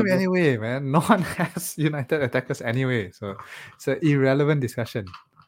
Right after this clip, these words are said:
Speaker 1: I'm
Speaker 2: Will
Speaker 1: thinking
Speaker 2: you
Speaker 1: of the one
Speaker 2: captain,
Speaker 1: guy
Speaker 2: you
Speaker 1: out
Speaker 2: know,
Speaker 1: there who's
Speaker 2: if, if, um, Bowen or Kudus does really well tonight, maybe.
Speaker 1: You're not gonna captain them at Old Trafford, mate. Nobody's, nobody's go-,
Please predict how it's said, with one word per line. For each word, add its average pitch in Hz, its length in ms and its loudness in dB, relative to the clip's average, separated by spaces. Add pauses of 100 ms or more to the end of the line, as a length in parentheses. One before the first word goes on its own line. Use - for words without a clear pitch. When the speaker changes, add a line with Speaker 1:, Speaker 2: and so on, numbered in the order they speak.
(160)
Speaker 1:
I'm 135 120 2
Speaker 2:
Will 131 60 -12
Speaker 1:
thinking 147 200 4
Speaker 2:
you 185 80 10
Speaker 1:
of - 60 4
the 185 100 8
one 208 60 -2
Speaker 2:
captain, - 220 8
Speaker 1:
guy 135 140 8
Speaker 2:
you 127 60 6
Speaker 1:
out 120 140 8
Speaker 2:
know, 190 120 8
Speaker 1:
there 120 260 6
who's 113 240 0 (720)
Speaker 2:
if, 170 220 4 (180)
if, - 60 -8
um, 131 300 2
Bowen 135 420 2 (100)
or 123 220 2
Kudus 131 440 -2
does 113 280 -6
really 107 460 -4
well 113 380 -6 (140)
tonight, 110 300 -10 (1600)
maybe. 120 300 -8 (1000)
Speaker 1:
You're 117 140 -6
not 127 180 -2
gonna 98 120 -6
captain 104 280 -6
them 101 180 -4
at 98 180 -4
Old 92 220 -6
Trafford, - 400 -8
mate. - 160 -14
Nobody's, 143 360 -10
nobody's 139 260 -12
go-, - 100 -16